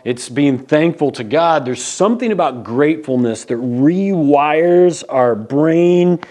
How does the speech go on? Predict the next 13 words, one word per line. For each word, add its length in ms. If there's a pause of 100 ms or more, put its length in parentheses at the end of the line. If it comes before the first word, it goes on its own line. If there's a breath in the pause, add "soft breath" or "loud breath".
(300 loud breath)
and 180
our 160
body 800
and 140
our 140
soul, 920 (300 loud breath)
and 140
it 200
changes 1120
our 200
focus 1000
and 260
brings 960